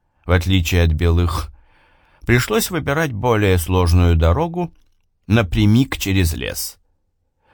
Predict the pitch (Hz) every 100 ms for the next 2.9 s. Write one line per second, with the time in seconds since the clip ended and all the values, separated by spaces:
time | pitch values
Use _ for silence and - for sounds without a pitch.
0 | - - - 214 226 208 190 190 196 -
1 | - 92 90 82 - 87 95 95 87 95
2 | 82 120 117 80 71 71 69 78 80